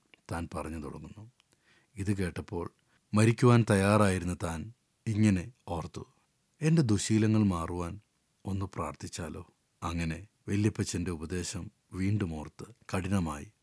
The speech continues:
പ്രാർത്ഥിച്ചു. തന്റെ ജീവിതം ആ പ്രാർത്ഥന മൂലം ആകെ മാറി. ഇത് തന്റെ കുടുംബത്തിലുള്ളവരെ താൻ അറിയിച്ചു. അവർക്കും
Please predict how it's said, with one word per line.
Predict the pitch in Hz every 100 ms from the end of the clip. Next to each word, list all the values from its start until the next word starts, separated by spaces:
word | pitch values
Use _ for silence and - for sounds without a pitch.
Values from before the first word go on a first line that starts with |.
| _
പ്രാർത്ഥിച്ചു. | - 69 - - - - _
തന്റെ | 123 120
ജീവിതം | 101 117 117 98 82 104 - _
ആ | 95
പ്രാർത്ഥന | - 101 92 - 104
മൂലം | 92 82 78 78 95 _ _ _
ആകെ | 82 82 80
മാറി. | 76 73 71 - _ _ _ _ _ _ _
ഇത് | 90 92 87 - _ _ _ -
തന്റെ | 101
കുടുംബത്തിലുള്ളവരെ | 107 113 110 113 - 95 87 85 82 98 _ -
താൻ | 87 78
അറിയിച്ചു. | 73 73 - - - _
അവർക്കും | 113 117 123 - 95